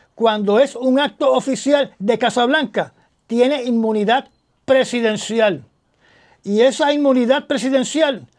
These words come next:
la disfruta el presidente Biden. El señor Sergei Lavrov, en la reunión del G veinte que se está llevando en Brasil, dijo que para poder lanzar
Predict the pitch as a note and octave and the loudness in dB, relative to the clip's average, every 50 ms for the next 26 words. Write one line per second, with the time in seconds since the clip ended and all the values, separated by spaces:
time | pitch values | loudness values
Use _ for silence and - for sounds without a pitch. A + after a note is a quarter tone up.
0 | _ _ _ - F3+ G#3 A3 A3 G#3+ G#3+ A3 G#3 - - - C4+ D#4+ D4+ G#3 - | _ _ _ -10 -4 -2 0 2 2 0 -2 -4 -6 -6 -4 -2 -2 -2 -2 -2
1 | G#3 - - _ - - - - A3+ G#3+ - - A3+ G#3+ - G#3 G#3 G3 G#3 A#3 | -4 -4 -6 _ -20 -14 -4 -2 -2 -2 -2 -2 -2 -2 -2 -2 -2 0 0 0
2 | B3+ - - C#4+ B3+ G3 F3 G3+ G#3 G#3+ G#3 F3 D#3 C#3+ A#2 - - _ _ _ | 0 0 0 0 0 2 0 0 0 0 -2 -4 -8 -10 -12 -16 -20 _ _ _
3 | _ _ _ _ _ _ _ _ _ _ - A3 A3+ A3+ G#3 - A#3+ A#3 A3+ A3+ | _ _ _ _ _ _ _ _ _ _ -4 -2 -2 -2 0 0 -2 0 0 0
4 | A3 A#3 C4 C#4+ - - D4+ C#4 A#3+ A3 A#3+ C4 C#4+ C#4+ B3 - - G#3 A3 A3 | 0 0 0 0 0 0 -2 0 2 0 0 2 2 0 -2 -2 -2 -2 -2 -2
5 | - - _ _ _ _ _ _ _ _ _ - A#3 A3+ A3 G#3+ G#3+ G#3+ G3 G#3+ | -4 -8 _ _ _ _ _ _ _ _ _ -2 2 4 4 4 4 2 2 0
6 | A3 G#3+ G#3+ A3 A#3 B3 D4+ C#4 B3 C#4 C4+ C4 C4 C4+ A3+ - - F#3 C#3+ - | 0 0 0 0 0 0 0 2 4 4 4 4 2 0 -2 -4 -6 -6 -6 -6
7 | _ _ _ _ _ - A#3+ A#3 - - A3 G3+ - - A3 A3+ A#3+ C#4+ C4+ B3+ | _ _ _ _ _ -2 -2 0 0 0 -2 -2 -2 -2 -2 0 2 2 2 2
8 | B3+ C#4 D4 C#4 C#4+ C#4 B3 B3+ A3+ G#3 - - B3+ B3 G#3 F#3+ F3 G3 C4+ D4+ | 0 0 0 0 0 2 2 2 2 0 0 0 0 0 0 -2 -4 -2 -2 0
9 | A#3+ A3 G3+ C#3 - _ _ _ _ - _ _ _ _ - B3 B3 A#3 A3+ A3+ | 0 0 -2 -2 -6 _ _ _ _ -20 _ _ _ _ -2 0 2 2 2 2
10 | A#3 A3 G#3+ G#3 G3+ G#3 G#3+ G3 F#3+ G3+ G#3+ A#3+ C4+ D4 C4+ - - C#4+ C#4+ C#4 | 0 2 2 0 0 0 0 2 2 2 2 2 2 0 -2 -2 -2 0 0 0